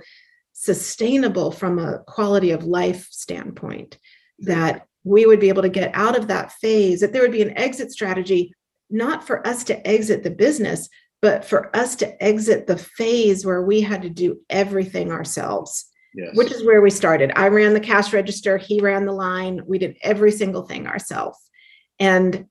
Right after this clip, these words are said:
Speaker 1: you know, I had some background in it as a child, but neither of us knew what we were doing. We made every mistake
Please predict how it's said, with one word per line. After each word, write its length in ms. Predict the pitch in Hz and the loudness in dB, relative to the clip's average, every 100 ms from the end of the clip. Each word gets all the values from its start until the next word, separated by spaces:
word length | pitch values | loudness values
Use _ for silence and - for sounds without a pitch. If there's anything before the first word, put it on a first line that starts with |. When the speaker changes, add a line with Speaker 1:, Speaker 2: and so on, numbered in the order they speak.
| _ _ _ _ _ _ _ _ _ _ | _ _ _ _ _ _ _ _ _ _
Speaker 1:
you 100 | - | -2
know, 140 | 330 247 | 0 2
I 60 | |
had 260 | 233 269 302 | 0 0 0
some 160 | 220 185 | -2 -2
background 460 | - 311 - 294 | -2 -2 -2 0
in 80 | 226 | 0
it 100 | 208 | 0
as 160 | 190 185 | 0 -2
a 60 | |
child, 600 | 165 - - 403 254 165 | -8 -8 2 2 4 0
but 220 | 143 - - _ _ - | -2 -4 -8 _ _ -6
neither 460 | 202 254 539 392 | -2 2 4 4
of 100 | 180 | 2
us 220 | 151 - 160 | 0 -4 -2
knew 560 | 175 208 180 113 - _ _ _ | 2 4 4 0 -6 _ _ _
what 240 | 185 208 - | 2 4 4
we 100 | 139 | 2
were 140 | 135 | 0
doing. 580 | 139 202 240 101 127 143 | 0 0 0 -2 -6 -8
We 180 | 202 302 | -2 0
made 200 | 277 202 | 0 -2
every 280 | 214 254 214 | -2 0 -2
mistake 720 | 170 - - 208 190 - | -2 -4 0 2 2 -4